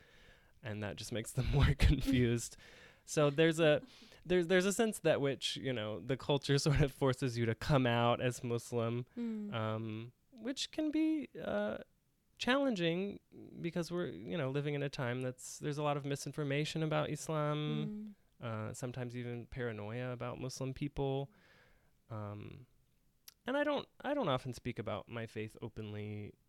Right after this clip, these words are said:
Speaker 1: because it is personal and because I am sometimes asked to sort of justify myself.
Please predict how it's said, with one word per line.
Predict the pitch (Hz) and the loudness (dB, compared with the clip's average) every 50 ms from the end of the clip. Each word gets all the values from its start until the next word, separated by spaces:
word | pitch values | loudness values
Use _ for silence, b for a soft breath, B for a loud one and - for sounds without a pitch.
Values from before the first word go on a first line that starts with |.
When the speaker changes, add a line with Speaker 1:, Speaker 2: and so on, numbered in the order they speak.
| _ 127 | _ -8
Speaker 1:
because | 131 - 160 160 147 | -6 -4 -4 -4 -4
it | 160 151 | -4 -4
is | 156 139 | -4 -6
personal | - - - 139 120 113 - - 113 104 101 101 101 104 113 b b b b b b | -8 -8 -6 -4 -4 -4 -4 -6 -8 -8 -6 -8 -8 -10 -10 b b b b b b
and | 127 123 120 | -10 -8 -8
because | 123 - 147 135 120 127 | -6 -4 -4 -2 -2 -2
I | 120 120 | -2 -2
am | 123 123 120 | -2 -4 -4
sometimes | - - 117 107 110 110 107 101 | -6 -8 -10 -8 -8 -8 -8 -8
asked | - - 107 104 101 - - | -8 -8 -8 -8 -10 -10 -12
to | 117 | -12
sort | - - 110 107 | -10 -8 -8 -8
of | 101 98 104 | -10 -10 -12
justify | 101 - 101 85 107 - - - 110 - - 104 104 110 113 | -10 -8 -8 -6 -8 -10 -10 -10 -10 -8 -6 -6 -4 -4 -4
myself. | 113 117 113 113 113 - - 117 113 117 117 123 - - - | -4 -6 -8 -8 -10 -10 -8 -8 -8 -8 -8 -10 -14 -18 -20